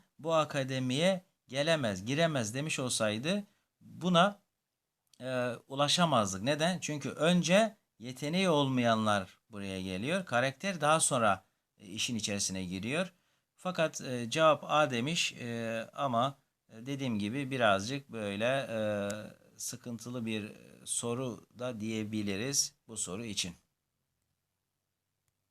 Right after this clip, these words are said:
On ikinci sorumuz yine elemsilerle ilgili arkadaşlar. Bu defa zarf fiillerle ilgili açıklamalarda bulunmuş, ekleri verilmiş.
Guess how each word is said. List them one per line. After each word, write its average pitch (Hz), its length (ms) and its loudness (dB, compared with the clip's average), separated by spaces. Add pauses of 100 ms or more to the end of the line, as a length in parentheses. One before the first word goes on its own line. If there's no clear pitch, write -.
(1300)
On 170 160 0
ikinci 214 280 4
sorumuz 208 420 6
yine 196 180 6
elemsilerle 190 640 6
ilgili 147 280 4
arkadaşlar. 143 640 4
Bu 160 100 -4
defa 160 300 2
zarf 151 280 6
fiillerle 143 500 2
ilgili 131 200 2
açıklamalarda 123 840 2
bulunmuş, 139 400 -2
ekleri 120 500 -2
verilmiş. 143 560 -2